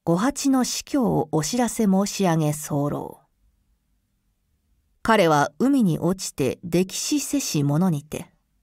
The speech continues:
その左手にしかと彼の麦わら帽子をつかみ折り候より察するに、風に吹き払われて海へ飛びし帽子を拾わんとして、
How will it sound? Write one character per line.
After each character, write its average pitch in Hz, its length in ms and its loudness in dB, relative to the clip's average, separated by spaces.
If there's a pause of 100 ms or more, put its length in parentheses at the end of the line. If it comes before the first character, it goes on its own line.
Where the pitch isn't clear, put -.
(1080)
そ - 180 -2
の 202 120 2
左 190 380 0
手 180 180 -2
に 160 300 -2
し - 180 -10
か 294 180 -4
と - 400 -2
彼 277 240 0
の 175 160 2
麦 160 240 0
わ 277 140 2
ら 269 100 0
帽 262 200 0
子 - 240 -4
を 143 100 0
つ - 180 -10
か 240 160 0
み 233 180 2
折 202 200 0
り 147 40 -6
候 196 460 0
よ 165 200 2
り 143 120 0
察 151 220 -4
す - 200 -6
る 180 120 0
に、 160 260 -4 (1400)
風 208 300 2
に 277 120 2
吹 - 280 -4
き 240 40 -2
払 254 200 2
わ 247 140 2
れ 202 120 0
て 156 280 0
海 254 340 2
へ 185 80 0
飛 175 180 -2
び 226 120 -2
し 175 200 -2
帽 160 220 0
子 208 220 -4
を 196 100 0
拾 190 220 -2
わ 240 180 0
ん 196 80 -2
と 160 140 -2
し - 140 -8
て、 165 280 -4